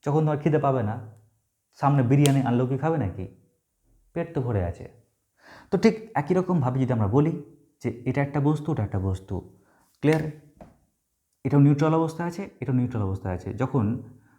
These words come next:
দুটো বস্তুর, যখন তুমি ঘর্ষণ করবে, তাহলে কি হবে? তাদের মধ্যে ইলেকট্রনের আদান প্রদান হবে। হয় ওখান থেকে ইলেকট্রন এখানে আসবে, কিংবা, কিংবা এখান থেকে ইলেকট্রন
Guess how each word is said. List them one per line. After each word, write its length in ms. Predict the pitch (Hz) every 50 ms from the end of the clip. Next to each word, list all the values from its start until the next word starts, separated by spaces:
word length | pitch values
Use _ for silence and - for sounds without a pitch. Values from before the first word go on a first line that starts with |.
| _ _ -
দুটো 140 | 151 143 120
বস্তুর, 720 | 113 127 135 135 - - 165 151 139 - - - - _ -
যখন 240 | - 120 110 143 131
তুমি 180 | - 135 127 101
ঘর্ষণ 400 | 98 110 123 120 - 160 160 143
করবে, 500 | - - 95 92 117 151 190 - - - - _ _ _ _ _ _ _ _ _ _
তাহলে 220 | - 123 123 127 123
কি 160 | - 151 143
হবে? 220 | 143 147 147 165 175 175 - - - -
তাদের 220 | 113 110 120 117
মধ্যে 540 | 113 107 104 98 101 - 156 185 - - - - _ _ _ -
ইলেকট্রনের 560 | 135 139 147 143 147 - - 117 120 139 147 147 - - -
আদান 280 | 113 110 120 113 110
প্রদান 240 | - 104 98 98 92
হবে। 260 | 90 90 90 92 90 - - - - _ _ _
হয় 180 | _ 135 135 135 135 135
ওখান 300 | 139 - - 151 156 156
থেকে 220 | 151 151 143 - 131
ইলেকট্রন 380 | 131 135 131 - - 127 107
এখানে 220 | 104 110 131 131 131
আসবে, 300 | 131 127 - - 156 165 - - - _ _ _ _ _ _ _ _ _ _ _ _ _ _ _ _ _
কিংবা, 440 | - 151 147 139 139 131 131 135 139 - - - - _ _ _ _ _ _ _ _ _ _ _ _ _ _ _ _ _ _ _ _ _ _ _
কিংবা 480 | - 143 135 123 123 117 117 113 113 - - - - - _ _ _ _ _ _
এখান 300 | 147 139 160 185 180 180
থেকে 200 | 175 175 165 -
ইলেকট্রন 640 | 175 143 117 107 104 104 107 - - 165 175 175